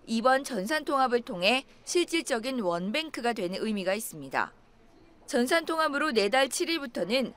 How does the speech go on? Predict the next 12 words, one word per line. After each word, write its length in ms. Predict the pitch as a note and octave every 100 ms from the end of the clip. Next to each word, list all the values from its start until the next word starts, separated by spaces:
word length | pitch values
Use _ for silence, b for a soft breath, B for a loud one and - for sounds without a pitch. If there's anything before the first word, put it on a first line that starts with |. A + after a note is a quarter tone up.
| B
하나은행 600 | B F4 E4+ E4+ D#4 D4
지점에서도 880 | D4 A3 A#3 G#3+ G3+ G3 G3+ B3+ C#4+ -
외환은행 580 | G3 A3 C#4 C#4 C4
고객이 480 | B3 F3+ E3 E3 G#3+
대출 440 | G#3 G3 - D4+ C4+
연장 400 | A3 G#3+ G3+ F3+
등 200 | A#3+ B3+
금융 340 | C4+ A#3+ C#4+ -
업무를 400 | G3 A#3 C#4 B3
볼 120 | A3
수 140 | -
있고 460 | G#3 B2 - -